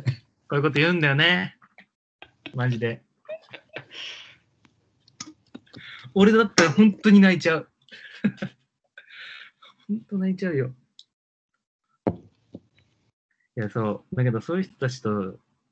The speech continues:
Speaker 2: どういうふうにコミュニケーション取ればいいのかなって思った時に、なんかやっぱり、コンテンツの話するのが一番手っ取り早いかなと思うから、しようかなとも思うわけ。うん。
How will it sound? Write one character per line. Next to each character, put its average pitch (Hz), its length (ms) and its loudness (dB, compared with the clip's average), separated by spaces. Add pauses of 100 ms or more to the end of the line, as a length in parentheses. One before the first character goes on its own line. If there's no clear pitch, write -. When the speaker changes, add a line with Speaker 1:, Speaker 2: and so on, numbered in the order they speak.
(520)
Speaker 2:
ど 143 80 4
う 170 60 6
い 170 40 4
う 139 40 2
ふ 120 60 -2
う - 20 0
に 117 100 0
コ 120 100 -4
ミ 120 80 4
ュ - 20 4
ニ 120 60 2
ケ 131 80 -2
ー - 20 0
シ 127 80 -4
ョ 120 40 -4
ン - 20 -4
取 120 120 -6
れ 120 40 0
ば 113 80 -2
い 120 60 2
い - 20 2
の 127 100 4
か 113 80 0
な 147 120 2
っ - 80 -10
て - 80 -6
思 156 160 0
っ - 20 0
た - 180 -10
時 156 200 -2
に、 190 360 2 (1300)
な 165 120 -2
ん 190 60 2
か 147 80 -2
や 139 100 0
っ - 80 -12
ぱ 208 120 2
り、 180 320 4 (1040)
コ 165 140 -6
ン 156 80 -6
テ 175 120 2
ン 165 40 -4
ツ 180 120 -6
の 175 80 0
話 180 540 2 (240)
す - 100 -6
る 170 60 0
の 165 80 -2
が 135 60 0
一 117 140 -2
番 139 100 -2
手 139 80 -8
っ - 20 -4
取 147 160 -4
り 151 60 -2
早 170 120 -2
い 175 60 -8
か 123 80 -4
な 135 140 0
と 113 80 -6
思 120 140 0
う 127 40 -2
か 113 80 -4
ら、 117 240 -6 (1800)
し - 160 -4
よ 151 80 4
う - 20 0
か 110 80 -4
な 131 120 0
と - 100 -6
も 107 80 -4
思 107 160 -2
う 104 40 -6
わ 101 60 -10
け。 - 160 -20 (840)
う 104 60 -8
ん。 - 60 -12